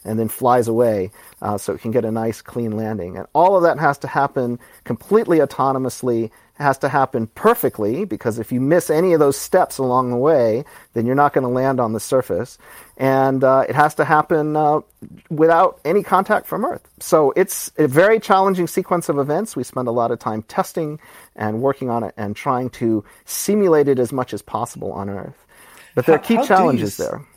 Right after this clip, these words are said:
Speaker 2: how do you simulate it? I mean, given that the Earth's gravity is very different than Mars, how do you simulate that environment?
Speaker 1: So we can't simulate the gravity. So really the first time, we were, the sky crane system that I'm talking about was used for the first time on the Curiosity rover.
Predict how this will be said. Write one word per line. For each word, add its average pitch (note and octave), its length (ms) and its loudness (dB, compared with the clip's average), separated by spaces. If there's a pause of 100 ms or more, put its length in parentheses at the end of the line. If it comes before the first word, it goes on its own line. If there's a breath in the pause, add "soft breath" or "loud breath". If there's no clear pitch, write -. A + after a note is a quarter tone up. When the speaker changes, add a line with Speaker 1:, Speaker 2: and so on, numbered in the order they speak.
(300)
Speaker 2:
how - 220 -2
do G3+ 180 -6
you A3 140 -4
simulate G#2+ 560 -4
it? F#2 120 -8
I A#2+ 60 -4
mean, A#2+ 160 -6
given D3+ 280 -4
that B2+ 200 -2
the B2 120 -6
Earth's B2+ 200 -4
gravity B2 380 -2
is G2+ 100 -10
very G2+ 160 -8
different C#3 300 -8
than G#2 120 -8
Mars, A2 400 -4
how C#3 140 -6
do C#3+ 60 -10
you C#3+ 120 -12
simulate A2 480 -12
that G2+ 160 -10
environment? A2 480 -10 (360 loud breath)
Speaker 1:
So F3+ 160 2
we F3+ 100 2
can't A#3+ 340 -2
simulate G#3+ 440 2
the A#2+ 80 -4
gravity. B2+ 480 2
So - 160 -4
really E3+ 280 4
the C#3 120 0
first - 360 0
time, C#3+ 300 -2
we G3+ 120 4
were, A3+ 160 2
the F3 80 2
sky A3 260 2
crane A#3+ 260 2
system B3 360 -2
that G3 120 2
I'm E3 120 2
talking G3 340 0
about G#3 200 0
was C#3 160 0
used F3+ 220 0
for D#3+ 100 -2
the D3 80 2
first - 260 0
time D3 220 -2
on B2 80 -2
the A#2+ 80 -6
Curiosity A2+ 560 -2
rover. - 360 -10